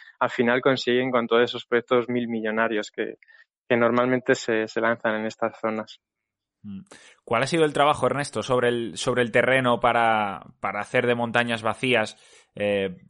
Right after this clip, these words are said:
Speaker 2: lo que es hoy, al margen de lo que nos decías, ¿no? De haber, eh, pues, eh, diseñado la ruta y, y que no es poco, es mucho, haber
Speaker 1: Sí.
Speaker 2: diseñado la ruta, haber, haber, eh, subido, pues, eh, a través del G P S las, las diferentes opciones.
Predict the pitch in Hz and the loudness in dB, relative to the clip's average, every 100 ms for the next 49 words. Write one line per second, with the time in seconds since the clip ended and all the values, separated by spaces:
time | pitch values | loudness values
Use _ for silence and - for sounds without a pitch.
0 | - 127 120 113 117 120 - 147 113 - | -10 0 2 2 2 2 6 6 6 -2
1 | - 107 104 113 - 131 123 107 113 107 | -10 -6 -2 -2 -2 -2 -2 0 -4 -4
2 | 107 104 107 - 123 92 98 127 135 101 | -6 -6 -6 -2 0 0 -2 -2 0 0
3 | 107 110 113 - - _ 107 101 98 95 | 0 -2 -4 -6 -20 _ -4 0 0 -2
4 | 92 92 101 92 104 92 98 110 110 110 | -4 -6 -6 -4 -4 -4 -4 -4 -2 2
5 | 117 127 139 135 117 120 131 135 135 135 | 4 6 6 6 4 2 0 2 2 2
6 | 131 117 107 - 104 101 98 95 - - | -2 -4 -6 -6 -6 -4 -4 -6 -10 -18
7 | - - 202 101 - 110 - 135 113 101 | -20 -12 -6 -6 -4 -4 -4 -4 -4 -4
8 | 110 - 127 131 - - 104 107 117 120 | -6 -4 -6 -6 -14 -6 0 0 0 0
9 | 117 113 107 127 131 135 131 123 107 107 | 4 4 4 4 4 6 6 4 0 -2
10 | 113 95 101 104 107 107 107 101 110 117 | -2 0 0 0 0 0 0 -2 -2 0
11 | 113 104 110 107 - 104 101 98 98 104 | 2 0 0 -2 -4 -2 -2 -2 -4 -6
12 | 104 101 - - 104 113 110 104 101 - | -6 -8 -6 -2 0 0 -2 -2 -2 -6
13 | - - - 107 104 113 110 110 110 110 | -18 -20 -6 -4 -4 -2 -2 -2 -4 -4
14 | - 131 131 135 | -2 0 0 -2